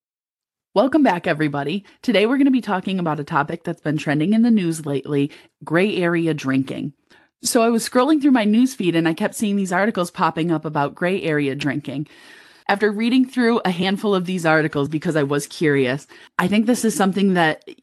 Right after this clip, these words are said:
hits a lot of people, and it's something we don't talk about enough.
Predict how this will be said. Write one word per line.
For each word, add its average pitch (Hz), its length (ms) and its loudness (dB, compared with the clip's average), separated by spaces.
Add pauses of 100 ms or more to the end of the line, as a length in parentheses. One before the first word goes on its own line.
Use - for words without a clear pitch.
hits 226 360 -2
a 220 40 0
lot 180 220 2
of 208 80 -2
people, 170 480 2
and 190 100 2
it's 165 140 -4
something 214 340 2
we 202 120 2
don't 151 200 2
talk 143 240 -4
about 131 220 -2
enough. 131 400 -4